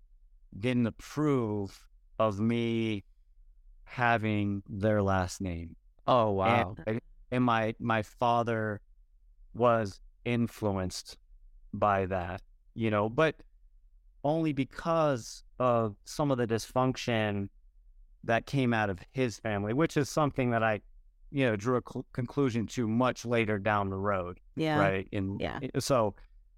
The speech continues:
Speaker 1: but, um, but understanding that now helped me with forgiveness and healing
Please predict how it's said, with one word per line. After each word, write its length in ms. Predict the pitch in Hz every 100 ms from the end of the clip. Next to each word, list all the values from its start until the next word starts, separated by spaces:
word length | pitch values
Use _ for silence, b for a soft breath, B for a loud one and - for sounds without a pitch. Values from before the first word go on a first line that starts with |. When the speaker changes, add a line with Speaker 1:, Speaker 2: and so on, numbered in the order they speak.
| -
Speaker 1:
but, 360 | 107 131 117 -
um, 360 | 120 107 98 95
but 100 | 135
understanding 680 | - 190 165 - 156 131 120
that 280 | 113 120 120
now 580 | 113 120 120 110 101 107
helped 360 | - 123 107 -
me 280 | 113 107 101
with 200 | 107 101
forgiveness 560 | - 107 110 104 92
and 80 | 98
healing 440 | 95 107 90 90